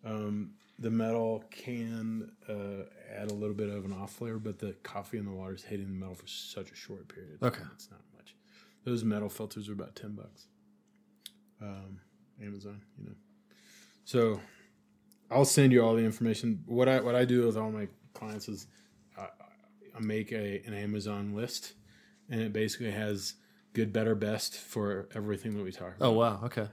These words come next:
Speaker 1: And, like, as you wanna upgrade or as you wanna buy a piece of equipment, that list is always there.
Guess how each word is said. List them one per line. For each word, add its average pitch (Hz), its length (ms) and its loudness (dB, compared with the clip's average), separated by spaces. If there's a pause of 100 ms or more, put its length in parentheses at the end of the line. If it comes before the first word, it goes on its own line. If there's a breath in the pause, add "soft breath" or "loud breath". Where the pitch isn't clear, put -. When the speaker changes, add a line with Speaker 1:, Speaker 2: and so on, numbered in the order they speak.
Speaker 1:
And, 110 140 -4
like, 104 220 -4
as 110 380 0
you 110 420 0
wanna 107 320 -2
upgrade 107 480 0
or 104 120 0
as 104 360 -2
you 107 100 -2
wanna 101 200 -2 (160)
buy 101 160 -4
a 98 40 -8
piece 104 200 -6
of 101 60 -8
equipment, 101 340 -6
that 95 200 -6
list 101 240 -4
is 101 140 -4
always 95 500 -8 (160)
there. - 280 -14